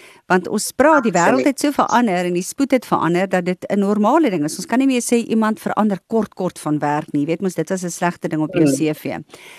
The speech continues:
Speaker 1: Maar vandag is dit
Speaker 2: Mm.
Speaker 1: glad nie 'n vreemde ding nie. Nou, Malvina,
Speaker 2: Mm.
Speaker 1: jy is iemand wat ek ook ken, soos jy sê, aspireer vir meer dinge in die lewe en mik daarvoor en tref dit ook.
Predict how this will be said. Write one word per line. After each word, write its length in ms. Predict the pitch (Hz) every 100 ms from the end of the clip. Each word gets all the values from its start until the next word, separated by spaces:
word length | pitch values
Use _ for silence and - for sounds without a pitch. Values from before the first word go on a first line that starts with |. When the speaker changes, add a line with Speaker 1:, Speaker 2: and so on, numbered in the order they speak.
| - -
Speaker 1:
Maar 120 | 175
vandag 340 | 202 185 226
is 100 | 254
dit 180 | 208 -
Speaker 2:
Mm. 120 | 214
Speaker 1:
glad 260 | 233 262 277 190
nie 140 | 170
'n 40 |
vreemde 460 | 151 151 147 143 139
ding 240 | - -
nie. 120 | 71 -
Nou, 200 | 190 -
Malvina, 500 | 247 254 254 285 370 - - - -
Speaker 2:
Mm. 100 | 165 143
Speaker 1:
jy 320 | 208 240 302
is 100 | -
iemand 280 | 285 320 302
wat 120 | 247
ek 120 | 262
ook 220 | - 415 -
ken, 360 | 202 202 349
soos 220 | - 214 269
jy 140 | 277
sê, 320 | - 240 262
aspireer 520 | - 240 - 214 196 208
vir 140 | 233
meer 300 | 202 165 190
dinge 200 | 196 196
in 100 | 175
die 80 | 170
lewe 320 | 160 147 151
en 360 | 202 220 185 165
mik 240 | 180 -
daarvoor 380 | 208 185 - 226
en 160 | 202 185
tref 280 | 202 214 -
dit 240 | 165 -
ook. 340 | - 190 -